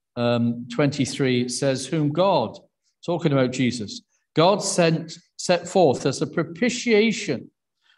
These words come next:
by his blood through faith to demonstrate his righteousness, because in his forbearance God has passed over the sins that were previously committed, to demonstrate at the present time his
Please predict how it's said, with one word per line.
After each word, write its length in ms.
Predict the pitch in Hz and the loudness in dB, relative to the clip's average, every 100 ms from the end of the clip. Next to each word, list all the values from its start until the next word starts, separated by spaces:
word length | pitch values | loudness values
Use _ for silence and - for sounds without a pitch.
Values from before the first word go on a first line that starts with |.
| _ | _
by 260 | 170 214 233 | 4 4 4
his 420 | 208 220 226 - | 2 0 0 -4
blood 360 | 175 165 139 135 | -2 2 2 0
through 320 | - 233 269 | -8 -4 -6
faith 680 | - 220 170 117 - - _ _ _ _ - | -4 -2 -2 -4 -12 -20 _ _ _ _ -6
to 100 | 147 | -4
demonstrate 720 | 160 185 202 196 - 196 - | 4 4 4 2 2 2 2
his 180 | 214 175 | -2 -2
righteousness, 920 | 196 240 240 190 147 110 - - - _ _ _ _ _ - | 0 0 0 -6 -6 -8 -10 -16 -16 _ _ _ _ _ -2
because 360 | 156 151 175 175 | 0 4 2 4
in 140 | 190 | 4
his 220 | 175 180 | 6 4
forbearance 720 | - 190 170 208 190 139 123 - | 0 2 2 2 4 2 0 -2
God 340 | 160 170 165 | 2 2 2
has 160 | 151 - | -2 -8
passed 400 | 175 165 160 185 | -6 -6 -4 -4
over 220 | 196 202 | -4 -4
the 100 | 196 | -6
sins 460 | - 143 120 117 - - _ 143 | -6 -6 -6 -8 -12 -20 _ 0
that 140 | 151 | 4
were 200 | 151 147 | 4 2
previously 760 | - 233 147 117 - 131 127 127 - _ _ | 2 2 4 0 0 2 2 0 -6 _ _
committed, 640 | - 147 160 165 151 120 | 0 4 4 4 2 2
to 200 | - - | -2 -8
demonstrate 720 | - 175 214 202 - 104 - - | -2 2 0 -2 -6 -8 -8 -8
at 100 | 147 | -6
the 100 | 151 | -6
present 460 | 147 175 170 185 180 | 0 2 4 2 -2
time 400 | - 127 113 113 _ _ _ _ | 0 0 0 -4 _ _ _ _
his 440 | - 165 165 165 | 0 2 2 0